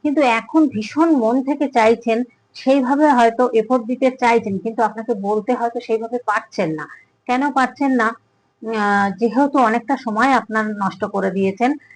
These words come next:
সেই জন্য উনি এখন দেখছেন যে, আহ, এখানে, আহ, কেয়ার না করে ওনার উপায় নেই। কারণ এরকম হয়তো সম্পর্ক উনি পাননি।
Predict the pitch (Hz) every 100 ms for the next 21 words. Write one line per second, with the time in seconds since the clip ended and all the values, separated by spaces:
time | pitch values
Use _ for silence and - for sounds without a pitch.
0 | _ - 247 254 247 285 262 226 226 220
1 | 240 247 214 233 254 214 240 - 277 226
2 | 220 214 226 - - - - 214 208 202
3 | 202 202 214 269 330 - _ - 202 190
4 | 185 185 226 233 247 208 208 233 262 240
5 | 214 233 208 - 180 185 220 254 226 269
6 | 262 254 254 285 277 - - 254 240 254
7 | 247 220 208 220 233 254 - 220 226 233
8 | 220 220 208 262